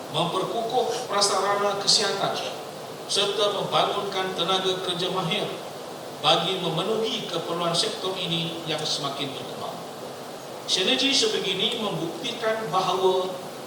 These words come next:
kesejahteraan rakyat dapat dipertingkat apabila sektor awam dan swasta saling melengkapi dalam menjayakan agenda pembangunan negeri. Dengan terbinanya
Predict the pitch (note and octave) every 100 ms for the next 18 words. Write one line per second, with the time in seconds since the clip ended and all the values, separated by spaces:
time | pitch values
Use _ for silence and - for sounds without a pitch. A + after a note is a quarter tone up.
0 | - A#3 A#3 A#3 F#3 E3 A#3 A#3+ A#3 A3+
1 | E3 F3 F3+ F3+ F#3 F#3 - E3+ F3 -
2 | - E3+ E3 D3+ - C3 - - - -
3 | - - - - - - F3+ F#3 F#3+ F3+
4 | - A3+ - A3+ G#3+ F#3+ F#3 G3 G3 F#3
5 | F3 - G#3+ - - - - - - -
6 | - - - F3+ F#3 F#3+ F3+ E3+ E3+ E3+
7 | G#3 G3+ G#3+ G#3+ G#3+ - D3+ F3 F3+ E3+
8 | D3+ D#3 F3 F3+ - E3 - D3 D#3 D#3
9 | D3+ C#3 - - - - D#3 D3 C#3+ C3+
10 | A2+ - - - - - - - - -
11 | A3+ C#4+ C#4+ C#4+ - G3+ D3+ C4+ E4+ E4
12 | C#4 A3+